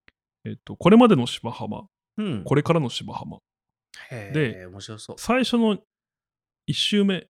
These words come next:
Speaker 1: の
Speaker 2: うん。
Speaker 1: 四公演は、
Speaker 2: うん。
Speaker 1: その昔ながらの芝浜をやる。
Speaker 2: うん。うん。
Speaker 1: で、ただ、<laughs> その談春さんの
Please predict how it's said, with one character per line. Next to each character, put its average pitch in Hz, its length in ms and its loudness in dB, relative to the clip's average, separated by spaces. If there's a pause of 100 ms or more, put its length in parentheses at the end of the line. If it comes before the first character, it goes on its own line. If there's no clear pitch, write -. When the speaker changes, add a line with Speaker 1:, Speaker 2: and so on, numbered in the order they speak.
Speaker 1:
の 123 240 -4
Speaker 2:
う 131 40 -2
ん。 - 100 -8 (180)
Speaker 1:
四 131 240 2
公 123 240 -2
演 76 100 -14
は、 127 260 -8
Speaker 2:
う 127 40 -10
ん。 107 140 -14 (960)
Speaker 1:
そ 98 60 -14
の 95 120 -14
昔 143 400 2
な 185 100 8
が 160 80 4
ら 160 60 0
の 175 60 -2
芝 - 260 -4
浜 117 180 -10
を - 100 -16
や 69 80 -18
る。 - 40 -20 (140)
Speaker 2:
う 135 60 -6
ん。 92 160 -8 (580)
う 110 40 -14
ん。 90 160 -14 (480)
Speaker 1:
で、 165 300 -2 (720)
た 202 120 4
だ、 165 80 6
<laughs> 170 300 2 (520)
そ 117 80 -6
の 113 60 -4
談 202 180 4
春 190 120 2
さ 147 120 -2
ん 160 40 -2
の 156 140 -6